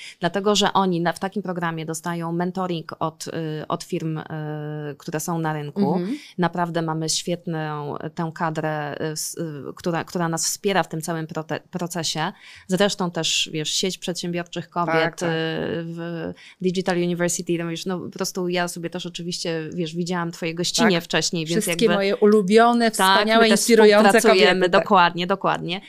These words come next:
Speaker 1: One też, y, bardzo nas tutaj w tych programach akceleracyjnych wspierają. Y, i to jest też, myślę, y, coś, y,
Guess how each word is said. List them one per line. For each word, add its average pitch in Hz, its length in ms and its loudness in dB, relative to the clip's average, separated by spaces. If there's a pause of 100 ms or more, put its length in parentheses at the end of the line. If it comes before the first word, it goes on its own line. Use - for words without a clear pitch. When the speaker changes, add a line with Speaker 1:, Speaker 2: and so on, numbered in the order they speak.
(100)
Speaker 1:
One 175 200 -2
też, - 260 -2
y, 170 160 -4
bardzo 170 340 -2
nas 165 180 -6
tutaj 165 340 -6
w - 80 -16
tych 185 180 -6
programach 165 600 -4
akceleracyjnych 165 720 -6
wspierają. 156 600 -4 (720)
Y, 185 260 4
i - 200 -2
to 277 120 0
jest 285 200 0
też, - 300 0
myślę, 175 600 0 (140)
y, 165 40 -6
coś, 180 500 -2
y, - 40 -8